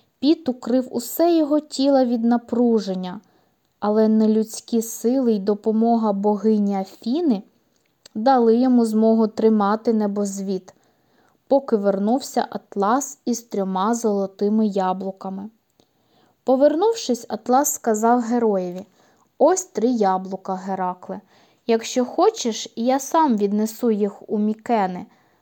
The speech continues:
а ти потримай до мого повернення небозвід. Потім я стану на твоє місце".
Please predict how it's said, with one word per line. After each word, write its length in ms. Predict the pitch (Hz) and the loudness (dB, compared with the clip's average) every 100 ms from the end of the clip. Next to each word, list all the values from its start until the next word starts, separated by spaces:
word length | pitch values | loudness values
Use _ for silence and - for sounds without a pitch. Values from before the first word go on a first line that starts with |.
| _ | _
а 120 | - 220 | -8 -4
ти 220 | - 440 | 2 4
потримай 580 | 277 240 233 233 262 302 | 4 0 0 0 2 0
до 160 | 220 | 0
мого 340 | 214 220 226 226 | 0 0 0 -2
повернення 760 | 220 208 226 269 262 233 226 | -2 2 2 2 2 0 0
небозвід. 840 | 208 220 214 220 208 196 185 180 - _ _ _ _ _ | 0 0 2 0 -2 -6 -8 -10 -20 _ _ _ _ _
Потім 400 | 440 466 277 208 | 2 2 2 0
я 280 | 202 202 214 | 0 0 -2
стану 440 | - 208 247 254 | -4 -2 0 0
на 120 | 190 | -4
твоє 400 | - 190 185 202 | -8 -10 -6 -4
місце". 520 | 196 185 185 - 190 | -4 -6 -12 -16 -18